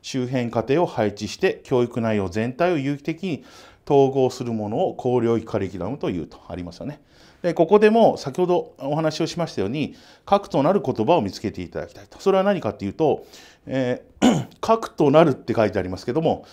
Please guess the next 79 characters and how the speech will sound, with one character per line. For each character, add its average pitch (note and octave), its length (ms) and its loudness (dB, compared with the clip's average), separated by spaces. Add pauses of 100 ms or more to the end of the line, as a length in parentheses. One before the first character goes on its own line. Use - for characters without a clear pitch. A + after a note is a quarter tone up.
(120)
そ - 120 -4
れ F#3 100 4
が G#3+ 100 2
ま G#3+ 140 4
あ - 40 2
コ C#3 180 4
ア B2+ 80 4
カ C#3 120 4
リ B2 80 2
キ A#2+ 100 -4
ュ - 20 0
ラ F#2 60 0
ム F#2+ 100 -4
の F#2+ 100 -6
こ G#2 120 -8
と E3 120 -4
に D#3+ 120 -4
な F#2+ 80 -2
る E2+ 80 -6
わ D#2 80 -10
け - 80 -18
で - 100 -20
す。 - 200 -18 (460)
そ - 120 -2
れ F#3 80 6
か G#3 100 4
ら F#3 80 6
そ F3 140 -2
の E3+ 120 2
周 E3 240 0
辺 F3 180 -4
に G#3 80 0
で G#2 80 -2
す - 140 -12
ね、 G2+ 340 -8
え A2+ 360 -6
ー、 - 260 -18
科 C3+ 100 -2
目 C3+ 260 0
や E3+ 120 2
領 A2 200 4
域 G#2+ 180 -2
を E3+ 60 2
設 - 240 -8
定 F#2 160 -4
す F2+ 120 -10
る D#2 80 -10
と。 - 180 -20 (320)
周 C3 260 -2
辺 B2 220 -2
課 C#3+ 120 -4
程 D3+ 200 0
と - 120 -8
い - 20 -8
う - 20 -6
ふ - 80 -10
う - 20 -8
に F#2 60 -8
な F2+ 80 -4
り F2+ 80 -6
ま F2 120 -6
す - 60 -16
け - 80 -6
ど、 D3 200 -4 (320)
ま G3+ 80 -2
さ C4 100 2
に C#3 80 0
で G#2 80 -4
す - 120 -10
ね、 A2+ 240 -2
真 C3 180 0
ん C3+ 80 0
中 C3+ 200 2
に C3 100 0
コ D3+ 200 4
ア C3 60 4
と A2 120 -2
な B2 140 4
る、 D#3+ 280 2